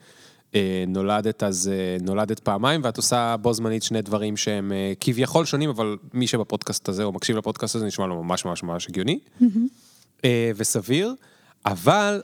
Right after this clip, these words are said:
Speaker 1: אני רוצה לדבר איתך על ייעוץ ארגוני. מה זה הדבר הזה?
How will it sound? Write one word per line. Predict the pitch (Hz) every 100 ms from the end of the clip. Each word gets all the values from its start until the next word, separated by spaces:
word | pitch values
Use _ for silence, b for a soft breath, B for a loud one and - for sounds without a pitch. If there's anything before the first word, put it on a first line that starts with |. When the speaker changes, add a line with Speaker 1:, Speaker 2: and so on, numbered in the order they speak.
| -
Speaker 1:
אני | 101 135
רוצה | 180 110 -
לדבר | 147 120 117
איתך | 147 131 147 -
על | 135 135
ייעוץ | 120 135 -
ארגוני. | 147 117 143 151 b b _
מה | 95 120
זה | 156 143
הדבר | 127 127
הזה? | 123